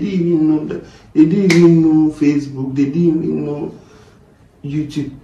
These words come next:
When I was in YouTube, not now, not now.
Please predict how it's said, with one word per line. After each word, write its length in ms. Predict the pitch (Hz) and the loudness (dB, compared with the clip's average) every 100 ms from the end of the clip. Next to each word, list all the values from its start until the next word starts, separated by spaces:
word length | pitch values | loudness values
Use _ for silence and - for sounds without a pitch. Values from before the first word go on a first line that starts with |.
| - | -18
When 440 | - 165 165 156 - | 0 2 4 2 -2
I 140 | 202 202 | 2 4
was 280 | 185 160 | 4 2
in 240 | 143 135 131 | -2 -2 -2
YouTube, 520 | 139 156 - 147 131 - - _ _ | -4 -4 -6 -10 -12 -14 -20 _ _
not 280 | 165 185 180 | 2 4 4
now, 340 | 160 151 143 131 117 107 - - | 2 2 2 2 2 0 -4 -12
not 240 | - 180 196 | -6 -2 0
now. 520 | 185 - - - - | 0 -2 -4 -8 -12